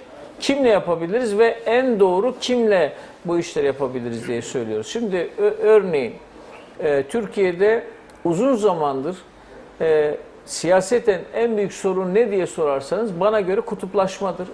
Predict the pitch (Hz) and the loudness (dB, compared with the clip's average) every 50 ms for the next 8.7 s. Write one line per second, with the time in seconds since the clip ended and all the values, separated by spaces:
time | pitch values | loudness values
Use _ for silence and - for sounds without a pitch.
0 | - - 202 202 190 - 190 165 165 185 220 214 - 208 196 208 196 190 196 196 | -8 -4 -4 -4 -2 -2 -4 -2 -2 -2 -2 0 0 0 0 0 0 0 2 0
1 | 202 180 185 190 175 147 139 131 123 120 127 160 170 170 185 190 208 208 202 202 | 0 0 -2 -2 -2 -2 -4 -2 0 0 0 0 -2 -2 0 2 4 4 4 4
2 | 196 202 196 190 190 190 190 185 196 190 202 202 277 302 311 254 190 - - - | 4 4 2 2 2 0 0 0 0 0 0 -2 -2 0 0 0 0 -2 -4 -6
3 | 147 113 120 - - - - - - - - - - 156 160 170 170 175 170 165 | -6 -6 -6 -10 -14 -20 -20 -20 -20 -20 -12 -4 2 4 4 4 4 0 -4 -4
4 | - - - - - - - - - 165 170 185 196 208 190 - - 226 233 247 | -6 -10 -18 -20 -20 -20 -8 0 4 6 6 6 4 2 0 -2 -2 0 2 2
5 | 226 208 185 165 160 151 143 - - - 170 175 202 226 233 - - 214 202 202 | 2 2 2 0 0 -2 -6 -8 -8 -6 -2 0 0 0 0 -2 -2 -4 -4 -4
6 | 208 269 302 247 - 240 208 190 190 208 208 196 175 165 165 175 185 185 165 147 | -4 -4 -6 -6 -6 -6 -4 -2 -2 -4 -4 -2 -2 -2 0 0 -2 0 -2 -2
7 | 139 - - 123 113 - - - 67 - - - - 147 127 123 123 123 - - | -2 -4 -8 -8 -8 -8 -8 -8 -8 -8 -8 -8 -6 -4 -4 -4 -4 -8 -12 -14
8 | - - - 214 220 226 233 214 226 220 185 196 196 180 | -10 -2 2 6 6 6 6 6 2 0 2 0 -2 -2